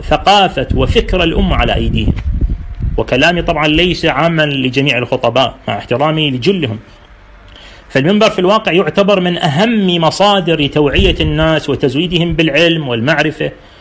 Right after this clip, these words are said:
وأكثر الناس حقيقة لا تجلس تحت منابر العلماء ولا تحضر دروسهم، وإنما تحضر مجالس الخطباء. لذا يتحمل الخطيب مسؤولية كبيرة في التثبت وتسخير المنبر لأغراض الدين خاصة،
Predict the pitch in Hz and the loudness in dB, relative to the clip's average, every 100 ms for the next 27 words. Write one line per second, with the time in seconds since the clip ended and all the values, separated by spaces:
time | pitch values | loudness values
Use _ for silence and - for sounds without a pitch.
0 | - 131 - 233 - 202 190 190 185 - | -6 -2 2 0 2 0 2 2 0 0
1 | 165 214 254 185 143 131 175 226 247 214 | -2 0 0 -2 -2 0 2 4 2 0
2 | 190 190 - 165 160 147 135 120 120 113 | -4 -6 -4 -2 0 0 -2 -2 -2 -2
3 | 107 113 180 185 165 165 151 151 131 - | 0 2 2 0 0 0 0 0 0 -2
4 | 113 139 160 147 180 202 196 143 190 214 | -2 0 0 0 -2 -4 -2 -2 0 0
5 | 160 - 147 - 107 - - - - - | 0 2 2 2 0 -2 -4 -6 -4 -4
6 | - 147 220 208 190 160 139 214 202 190 | 0 2 2 2 0 -2 -2 0 2 2
7 | 165 160 208 170 160 - 151 175 208 160 | -2 -4 -2 0 -2 0 -2 0 0 0
8 | 165 151 208 185 139 123 147 - 156 196 | 0 0 0 -2 -2 -2 -4 -2 -2 -2
9 | 185 147 131 - 120 135 - 208 202 185 | -2 -2 -2 -2 -2 -4 0 0 2 2
10 | 196 185 202 196 - - - 135 135 131 | 0 2 2 0 -6 -20 -6 -4 -2 0
11 | 147 180 160 123 170 185 156 - 185 190 | 2 2 0 -2 0 0 0 2 4 4
12 | - - - 156 | 0 -4 0 0